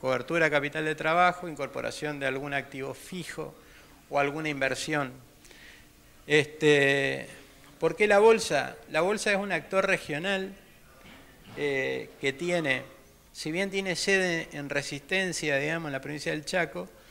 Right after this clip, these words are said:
tenemos cobertura en toda la región a través de una red de distribución nuestra que son agentes productores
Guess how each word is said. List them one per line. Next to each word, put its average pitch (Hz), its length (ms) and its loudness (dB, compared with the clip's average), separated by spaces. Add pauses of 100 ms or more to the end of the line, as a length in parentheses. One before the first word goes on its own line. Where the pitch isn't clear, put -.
(520)
tenemos 175 380 2
cobertura 175 520 4
en 165 140 0
toda 185 220 4
la 170 160 2
región 175 680 -2
a 147 120 -4
través 156 280 4
de 175 60 -2
una 170 180 2
red 175 240 4
de 175 60 4
distribución 165 760 -6
nuestra 175 400 -4
que 143 120 -6
son 170 200 -6
agentes 160 440 -2
productores 156 680 0